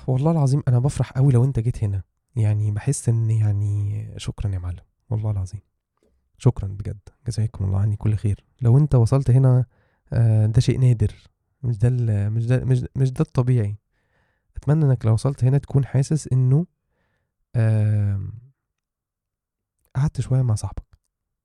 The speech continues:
صاحبك اللي بيحبك. وربنا يعلم والله العظيم، والله العظيم، إن أنا فعلًا، آه، آه، لا أراكم أرقام. لا أراكم أرقام،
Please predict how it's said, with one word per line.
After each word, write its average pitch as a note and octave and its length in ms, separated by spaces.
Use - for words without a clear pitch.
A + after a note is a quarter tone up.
صاحبك - 360
اللي G#2+ 140
بيحبك. - 540
وربنا B2 300
يعلم A2+ 320
والله A#2 240
العظيم، G#2+ 380
والله A2+ 240
العظيم، G#2 340
إن B2+ 120
أنا B2+ 140
فعلًا، C3 440
آه، G#2 560
آه، G#2+ 540
لا B2+ 300
أراكم C3+ 460
أرقام. F#2 340
لا B2 200
أراكم A#2 360
أرقام، F#2 360